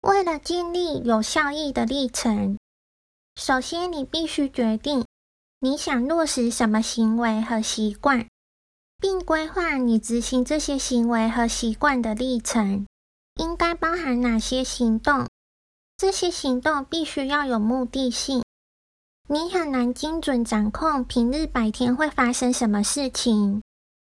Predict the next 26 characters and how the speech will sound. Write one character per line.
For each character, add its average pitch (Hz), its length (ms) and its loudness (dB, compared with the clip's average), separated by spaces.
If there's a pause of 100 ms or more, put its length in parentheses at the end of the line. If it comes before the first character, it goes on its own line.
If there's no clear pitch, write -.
(320)
就 381 180 4
算 392 240 0
尝 233 240 2
试 302 240 -2
预 294 280 -4
料， 269 340 0 (480)
多 302 180 0
半 330 240 -2
徒 240 240 0
劳 214 240 2
无 214 300 0
益。 254 260 0 (800)
但 359 220 0
是 - 380 -2 (260)
你 254 160 2
可 294 160 -4
以 320 100 -2
掌 214 280 0
控 311 260 -2
你 240 140 2
怎 240 120 2
么 208 140 2
开 240 240 0
始 233 200 0
一 269 180 -2
天 240 500 0